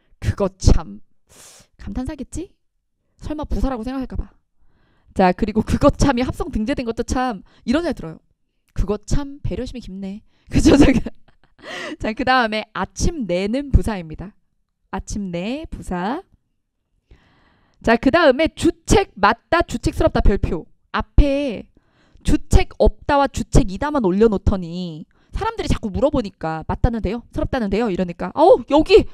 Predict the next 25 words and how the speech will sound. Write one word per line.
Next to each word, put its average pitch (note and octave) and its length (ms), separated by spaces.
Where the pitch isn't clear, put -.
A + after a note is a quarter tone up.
이렇게 - 280
주는 E4 260
거야. A#3+ 120
"어우, C#5+ 220
짜증나. G#4 300
그만 G#4+ 280
물어봐." D4+ 240
막 G3 80
이렇게 - 140
하는 C#4 160
거지. F#3 340
자, G3 120
그래서 A3+ 460
이다, - 480
없다, - 580
맞다, A3 420
스럽다. A3 580
그 - 140
처음부터 F#4 500
다 - 160
주지 - 260
그랬어. G#3 720
<laughs> - 40
그 - 100
진짜 A3+ 540